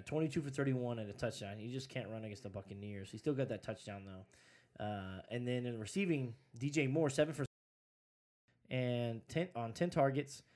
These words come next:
Curtis Samuel, six for seventy, six for,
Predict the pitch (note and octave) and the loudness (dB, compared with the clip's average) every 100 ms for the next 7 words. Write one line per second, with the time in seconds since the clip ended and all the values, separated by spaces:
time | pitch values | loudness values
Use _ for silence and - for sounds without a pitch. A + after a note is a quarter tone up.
0 | _ _ _ - A#3 D#4+ - G3 A3 D3+ | _ _ _ 8 10 10 4 4 6 4
1 | A2+ A#3+ B3 D3+ - F3+ F#3 E3+ D#3 _ | 2 -2 0 0 6 6 6 0 -4 _
2 | _ C3 - G3+ E3+ | _ -4 0 0 0